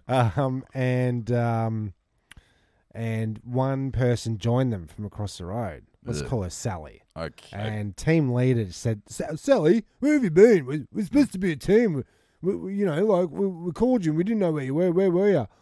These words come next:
Speaker 1: "I was in the car park."
Speaker 2: Cleaning
Speaker 1: Cleaning
Speaker 2: stop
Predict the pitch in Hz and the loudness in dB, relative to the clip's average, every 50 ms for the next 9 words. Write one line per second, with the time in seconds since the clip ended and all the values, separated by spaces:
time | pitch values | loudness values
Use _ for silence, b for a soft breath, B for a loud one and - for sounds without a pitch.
0 | b b b 165 165 156 160 202 196 170 139 - - - 208 233 233 - - - | b b b -2 -2 0 -2 -2 -4 -4 -6 -4 -4 -4 -4 -4 -6 -10 -12 -12
1 | - 151 160 - _ - _ _ _ _ _ _ _ _ _ _ _ _ _ _ | -12 -12 -16 -20 _ -20 _ _ _ _ _ _ _ _ _ _ _ _ _ _
2 | - - 123 107 101 104 98 87 - - 107 101 | -4 -2 -2 -2 -2 -4 -6 -8 -6 -6 -4 -4